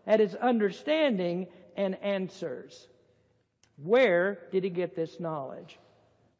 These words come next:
Well, he was in the human body. He had to grow and he had to learn just as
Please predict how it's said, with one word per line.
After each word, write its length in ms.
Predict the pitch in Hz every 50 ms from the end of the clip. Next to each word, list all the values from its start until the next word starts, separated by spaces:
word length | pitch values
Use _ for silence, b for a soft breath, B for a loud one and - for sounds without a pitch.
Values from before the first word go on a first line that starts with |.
| _
Well, 140 | - 170 170
he 180 | 156 156 196 185
was 220 | 175 175 160 147
in 140 | 170 160 160
the 80 | 151 151
human 360 | 147 156 151 151 156 156 175
body. 480 | 196 226 247 240 240 196 156 139 120 - - - - - _ _ _ _ _
He 100 | 190 190
had 160 | 196 190 170
to 80 | 170
grow 640 | 156 139 156 160 170 165 165 165 185 220 254 269 247 - -
and 120 | 170 175
he 80 | 180 180
had 180 | 180 180 180
to 100 | 170 180
learn 460 | 180 175 165 156 156 151 175 196 220 220 B B B B B B B
just 440 | - 165 165 165 170 - - - - -
as 420 | - 180 190 190 190 196 190 185